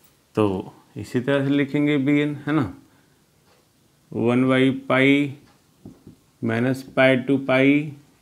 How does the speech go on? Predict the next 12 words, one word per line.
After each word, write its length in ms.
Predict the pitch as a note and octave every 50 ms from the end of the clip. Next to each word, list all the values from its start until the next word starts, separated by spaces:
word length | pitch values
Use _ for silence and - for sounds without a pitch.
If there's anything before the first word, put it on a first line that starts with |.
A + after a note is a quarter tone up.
| _ _ -
x 420 | C#3 C3+ C3+ C3+ C3+ - - - - _ -
plus 400 | C3 B2+ B2+ C3+ C3+ C3 C3+ - - C3 C3+ C3+
एक्स 260 | C3 C3+ - - C3 C3 B2
स्क्वायर, 500 | - - - C3+ C3 C3+ C#3 C#3+ C#3+ C3+ - - _ _ _ _ _ _
यहीं 280 | - A#2 A#2 A#2+ C3+ C#3 A#2
पे 100 | C#3 C#3
मैं 180 | C#3 C3+ C3+ -
कर 160 | - B2+ B2+
देता 260 | B2 B2+ A#2+ - B2+ B2
हूँ 420 | B2+ - D3+ C3+ - - B2 G#2
बी 220 | A2 A#2+ A#2+ A#2 A#2
एन 160 | B2 B2 B2+